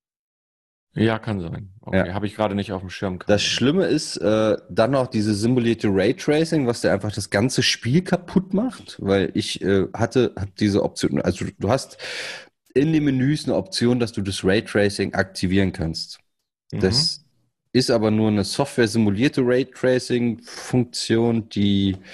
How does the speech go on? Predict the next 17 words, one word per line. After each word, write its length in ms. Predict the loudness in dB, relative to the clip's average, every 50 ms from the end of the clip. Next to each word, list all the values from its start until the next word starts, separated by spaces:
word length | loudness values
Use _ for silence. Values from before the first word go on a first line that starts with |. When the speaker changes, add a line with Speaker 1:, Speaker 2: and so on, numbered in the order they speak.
| -18 -16 -16 -16 -18 -20 -20 _ _ _ _ _ _ _ _ _ _ _ _
Speaker 2:
auf 360 | 0 0 0 0 -2 -10 -20 _ _ _
der 240 | -18 -6 0 0 0
P 160 | 0 2 2
S 100 | 2 2
vier 140 | 2 2 -2 -2
Pro, 540 | -2 -2 -2 0 0 0 0 -4 -12 -20 _ _ -4
kann 120 | 0 2 2
ich 100 | 2 2
ja 40 |
nur 140 | 0 0 0
dafür 240 | 0 -2 -2 -4 -6
sprechen, 500 | -4 -2 0 0 0 0 -2 -2 -4 -10 _ -12
einfach 340 | -8 -6 -6 -6 -6 _
gar 160 | 0 0 2 2
nicht 140 | 0 -2 -4
funktioniert. 380 | -6 -8 -8 -10 -14 -16 _ _ _ _ _ _ _
Das, 440 | -2 -2 -2 -2 -4 -8 -10 -14 -16